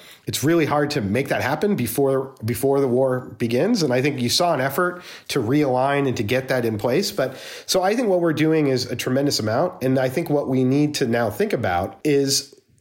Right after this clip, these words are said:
you know, how do we backfill the Eastern European countries that are now also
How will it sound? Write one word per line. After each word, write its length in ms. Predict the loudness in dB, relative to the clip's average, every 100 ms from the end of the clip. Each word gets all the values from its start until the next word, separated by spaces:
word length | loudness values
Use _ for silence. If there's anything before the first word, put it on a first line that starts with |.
| _ _ _ -2
you 80 |
know, 100 | 0
how 360 | 0 -2 0 2
do 60 | 2
we 160 | 0
backfill 960 | 0 0 -2 -4 -4 0 0 0 -2 -6 -16 -6
the 100 | -2
Eastern 400 | 0 0 0 2
European 560 | 2 2 0 0 0 0
countries 600 | -2 -2 -2 -2 -2 -2
that 260 | -2 0
are 120 | 2
now 320 | 2 2 2 0
also 640 | 0 -2 0 -2 -2 -2